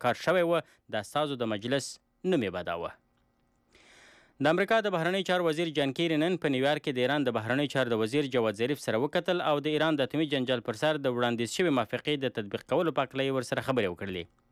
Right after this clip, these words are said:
د دې ملاقات نه تقریبا یوه میاشت وروسته، یعنې د اکتوبر د میاشتې د پاتلسمې نیټې، ایران باید چې د اتومي موافقې په مادو عمل پی کړي. د موافقې له مخې ایران باید چې خپل د یورانیمو ذخیره کمه کړي او د خپلو اتومي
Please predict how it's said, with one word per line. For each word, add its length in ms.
د 100
دې 100
ملاقات 380
نه 120
تقریبا 420
یوه 240
میاشت 200
وروسته، 260
یعنې 300
د 100
اکتوبر 340
د 100
میاشتې 260
د 100
پاتلسمې 560
نیټې، 240
ایران 300
باید 240
چې 160
د 80
اتومي 260
موافقې 440
په 120
مادو 240
عمل 260
پی 140
کړي. 180
د 120
موافقې 380
له 100
مخې 240
ایران 260
باید 260
چې 200
خپل 280
د 140
یورانیمو 520
ذخیره 400
کمه 200
کړي 100
او 140
د 80
خپلو 320
اتومي 280